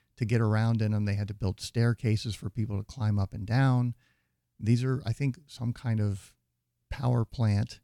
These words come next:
or s-, energy system that we don't even comprehend yet. You know, they were cased in limestone. They had a, some kind of unique stone on top that was brought down and put down beside it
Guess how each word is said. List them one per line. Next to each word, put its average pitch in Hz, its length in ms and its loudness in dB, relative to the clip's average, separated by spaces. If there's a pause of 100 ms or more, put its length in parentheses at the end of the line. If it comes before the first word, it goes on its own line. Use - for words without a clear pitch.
or 107 160 0
s-, - 260 -8 (340)
energy 117 400 4
system 107 480 -4
that 104 160 -2
we 113 360 -4
don't 120 180 2
even 104 220 0
comprehend 110 640 0
yet. 110 280 -4 (600)
You 101 120 -2
know, 98 60 2
they 104 100 2
were 101 180 0
cased 123 400 0
in 120 100 4
limestone. 110 640 2
They 104 80 0
had 104 160 -2
a, 101 40 -6
some - 320 -6
kind 117 220 -4
of 104 180 -4
unique 113 440 0
stone 120 420 2
on 104 140 0
top - 460 -8 (600)
that - 120 -2
was 107 120 2
brought - 360 -2
down 110 360 2
and 98 320 -2 (240)
put 117 180 0
down 110 220 0
beside 113 440 0
it 110 200 -4